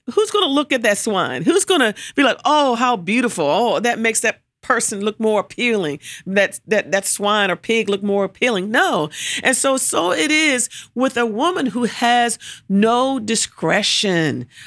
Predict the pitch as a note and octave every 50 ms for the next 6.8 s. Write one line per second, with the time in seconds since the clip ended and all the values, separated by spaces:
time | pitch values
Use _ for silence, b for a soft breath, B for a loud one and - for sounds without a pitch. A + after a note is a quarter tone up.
0 | B B F3+ G#3 A3 A3 G#3 G3 F3+ D3+ E3+ F#3 F3 D#3 C3+ A#2+ C3+ - B B
1 | B B B - C#4+ D4 - G#4 D#4+ D#4+ E4 E4+ C#4 A3 G3 A#3 G#4 A#4 A#4+ -
2 | A#4 G4+ C#4+ G#3+ A3 B3 B3 A#3 B3 B3 A3+ G#3+ - - - - _ _ _ -
3 | - F#3 G3+ G3+ G3+ G3 F#3+ - A#3 A3 G3+ F#3 - - - F#3 G3 G3 G3 -
4 | E3+ - - - G#2 - - _ _ _ - F#3+ G3+ G3+ F3+ F3 - - - E3
5 | E3 E3 E3 D#3+ D#3+ D#3 D#3+ D3+ B B B B B B _ - - F3 F3 D#3
6 | C#3 E3 D#3+ - - - D#3+ C#3+ - - - - - - G#2+ -